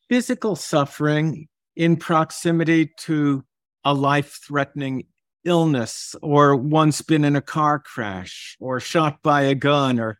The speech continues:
broke one's leg skiing, or has an infection of a bacteria or a virus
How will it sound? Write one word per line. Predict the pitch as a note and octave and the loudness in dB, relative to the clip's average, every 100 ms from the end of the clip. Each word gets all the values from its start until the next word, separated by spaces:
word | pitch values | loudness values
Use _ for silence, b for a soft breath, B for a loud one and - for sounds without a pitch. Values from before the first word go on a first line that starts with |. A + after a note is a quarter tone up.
| - | -2
broke | D#3 E3 E3 | 4 4 2
one's | E3 D#3 C3+ | -2 0 -2
leg | D3+ D3 C#3 | -2 -2 -2
skiing, | - - E3+ E3 D3+ C3 A#2+ _ _ - | -6 -6 0 2 2 -2 -6 _ _ -6
or | C#3 | -6
has | D3 E3 E3 | -2 -4 -2
an | D#3 | -4
infection | C#3+ - F3+ F3 - - D3 | -4 -4 -2 -2 -4 -8 -6
of | C3 C#3 | -6 -8
a | |
bacteria | - C3 B2+ - E3+ E3+ D#3+ D3+ C#3 | -4 -4 -4 -4 -2 2 2 4 2
or | - C#3 C3 | 2 -2 0
a | A#2+ | -2
virus | B2 D3 F3 D#3+ A#2+ - - | -2 0 0 0 -2 -6 -14